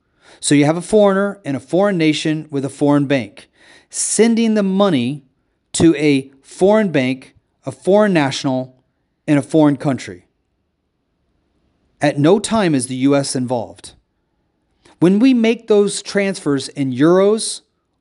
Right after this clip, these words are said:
or another currency, we see that currency arrive within hours. The moment we send it in U S dollars, then we have a problem.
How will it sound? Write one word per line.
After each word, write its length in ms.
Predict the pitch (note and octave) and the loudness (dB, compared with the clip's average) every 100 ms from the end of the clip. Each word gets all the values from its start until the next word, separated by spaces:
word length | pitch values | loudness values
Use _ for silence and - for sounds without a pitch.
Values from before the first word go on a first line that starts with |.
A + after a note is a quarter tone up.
| - | -2
or 160 | D3 | 0
another 320 | C3+ C#3+ F3+ | 2 2 2
currency, 640 | F#3+ G#3+ A3 G#3+ A#3+ A#3+ - _ _ _ _ _ _ _ _ _ _ | 0 -2 -4 -4 -4 -6 -8 _ _ _ _ _ _ _ _ _ _
we 160 | D#3+ G3 | 0 0
see 240 | - G#3+ | 0 0
that 180 | G3 D#3 | 0 -2
currency 480 | - G3 F3+ - E3+ | -2 0 0 2 2
arrive 400 | C#3+ D#3+ D#3+ C#3+ | 2 2 2 0
within 320 | D3 C#3+ C3 | -4 -4 -8
hours. 680 | A2+ G#2 F#2 F#2+ - - - _ _ _ _ _ _ _ _ _ _ _ _ _ _ _ _ _ _ _ | -10 -12 -12 -14 -14 -14 -18 _ _ _ _ _ _ _ _ _ _ _ _ _ _ _ _ _ _ _
The 120 | - C3 | -4 -2
moment 720 | C#3+ F#3+ G3+ C3 G#2 - - _ _ | 2 2 2 0 -8 -16 -20 _ _
we 100 | C3 | -10
send 320 | B2 - C#3+ | -6 -4 -4
it 80 | C#3+ | -4
in 140 | B2 B2 | -6 -2
U 200 | C3 C#3 | 0 0
S 180 | B2+ | -2
dollars, 600 | - A#2+ F#2 - - - - _ _ _ _ _ _ _ _ _ _ _ A2+ A2+ _ | -4 -6 -6 -12 -14 -14 -18 _ _ _ _ _ _ _ _ _ _ _ -20 -20 _
then 240 | D#3 C#3+ | 0 0
we 100 | A#2+ | -2
have 180 | G#2+ G#2 | -6 -10
a 80 | G#2 | -14
problem. 480 | - A#2+ G#2 F#2+ | -12 -10 -10 -14